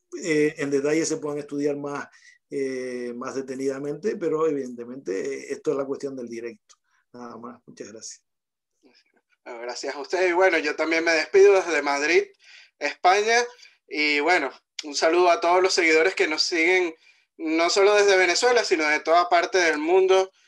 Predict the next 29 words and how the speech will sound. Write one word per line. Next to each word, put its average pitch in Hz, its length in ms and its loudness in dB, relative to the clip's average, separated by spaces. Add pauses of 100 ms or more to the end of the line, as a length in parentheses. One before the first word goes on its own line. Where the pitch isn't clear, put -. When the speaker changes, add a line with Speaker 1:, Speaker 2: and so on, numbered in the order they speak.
(280)
Speaker 2:
porque 151 800 0
en 131 340 -8
estos 180 240 -6
tiempos, 175 320 0
como 160 220 -2
bien 160 640 -2
dice 156 280 -2
el 160 60 -4
señor 156 260 -2
Manuel, 165 320 0
de 160 340 -2 (480)
Venezuela 147 420 2
ha 165 40 0
sido 170 420 0
lamentablemente 160 1040 0
un 160 240 -4
cono 160 520 2
de 147 380 -4
emigración 143 720 0
y 170 80 0
que 147 100 -6
bueno, 170 280 0 (480)
ojalá 156 400 2
que 165 160 0
pronto 151 340 -4
se 156 140 -6
resuelva 139 600 -4 (320)
la 165 140 0
situación 151 760 -2